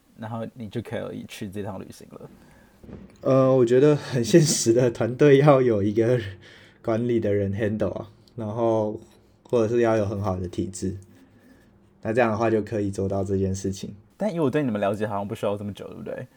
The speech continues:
Speaker 2: 呃，要看我们想要把整个服务规模做到多大，以现在想要做的规模的话，可能还需要一段时间。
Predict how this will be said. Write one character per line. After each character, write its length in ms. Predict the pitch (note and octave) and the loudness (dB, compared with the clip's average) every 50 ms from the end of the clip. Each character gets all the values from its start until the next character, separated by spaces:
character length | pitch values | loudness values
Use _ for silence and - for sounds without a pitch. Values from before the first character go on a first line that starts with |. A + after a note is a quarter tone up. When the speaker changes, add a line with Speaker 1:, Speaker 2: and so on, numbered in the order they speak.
| _ _ _ - | _ _ _ -8
Speaker 2:
呃， 240 | - A#2+ A#2+ A#2+ A#2+ | -4 -2 0 2 2
要 120 | D3 D#3 | 2 2
看 220 | D3+ E3+ E3+ C#3+ | 2 2 0 2
我 80 | B2+ A#2 | 2 0
们 200 | G#2 G2+ G2+ G2+ | 0 -2 -2 -4
想 160 | G2+ G2+ F#2 | -4 -2 -2
要 80 | G2+ G#2+ | -2 0
把 320 | A#2 G#2+ F#2+ F2+ F2 F2+ F#2+ G2 - | 0 0 0 0 -2 -6 -8 -8 -6
整 140 | - G2 | -4 -4
个 100 | F#2+ F#2 | -4 -4
服 220 | F2 - G2+ G2+ G2+ | -6 -6 -6 -6 -4
务 20 | |
规 160 | G2+ G#2 G2+ | -2 -2 -2
模 200 | G2+ G2+ F#2 F2 | -2 -2 -4 -6
做 160 | F2 - F#2+ F#2 | -6 -4 -4 -2
到 120 | F2+ F2+ | -2 -4
多 240 | F2+ F#2 F2+ D#2 - - | -4 -6 -10 -12 -8 -6
大， 180 | F#2 F#2+ F2+ | -4 -4 -4
以 140 | G2+ G#2 G2+ | -4 -6 -6
现 200 | G2+ C3+ B2 B2+ | -4 -4 -4 -2
在 160 | B2 A#2+ A#2 | -2 -2 -2
想 180 | A#2 A2+ G2+ F#2 | -2 -2 -4 -4
要 80 | G2 | -4
做 220 | G2+ G2 A2 G#2+ G2+ | -4 -4 -2 -2 -2
的 100 | F#2+ F#2 | -2 -2
规 200 | F#2+ - G2 G2 | -2 -2 -2 0
模 180 | G2 G2 G2 | 0 -2 -4
的 100 | - - | -6 -8
话， 260 | F#2+ G2 A2+ G#2+ G2 G2 | -8 -4 -4 -4 -4 -4
可 100 | G2 G2+ | -4 -6
能 140 | F#2 F#2 | -6 -4
还 140 | F2+ G2 F#2+ | -4 -4 -4
需 140 | F#2 - B2+ | 0 2 2
要 120 | A#2+ A#2+ | 2 2
一 40 | G#2+ | 2
段 160 | G2 G2+ G2 | 0 -2 -4
时 200 | F#2+ G2 - - | -4 -6 -10 -14
间。 260 | - - - F#2+ G#2 | -12 -10 -10 -10 -10